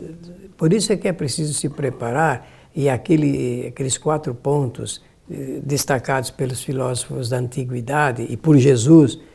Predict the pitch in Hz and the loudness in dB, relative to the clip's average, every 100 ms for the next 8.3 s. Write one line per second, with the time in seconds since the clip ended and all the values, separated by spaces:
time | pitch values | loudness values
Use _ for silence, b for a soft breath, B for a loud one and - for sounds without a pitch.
0 | B - 127 - 156 120 - 135 123 135 | B -10 -8 -6 -4 -4 -4 -4 -2 2
1 | 160 143 120 - 127 139 147 120 113 104 | 2 0 -6 -6 -2 2 2 0 -6 -12
2 | - b b 156 139 - - 147 156 160 | -14 b b -8 -6 -4 -6 -8 -8 -10
3 | 160 160 156 - 165 165 123 117 113 - | -4 0 0 2 2 2 0 -4 -4 -2
4 | 147 139 131 160 139 123 131 123 120 156 | 0 0 2 4 2 -2 -12 -10 -6 -4
5 | 151 135 - 160 139 120 B B - 131 | -2 -2 -2 0 0 -4 B B -10 -4
6 | 131 123 156 160 123 131 135 123 131 120 | -2 2 6 6 6 0 -2 -2 -4 -4
7 | 139 147 123 120 123 151 147 127 127 139 | -2 -2 -2 -4 0 0 0 -2 -2 -4
8 | 131 131 | -4 -6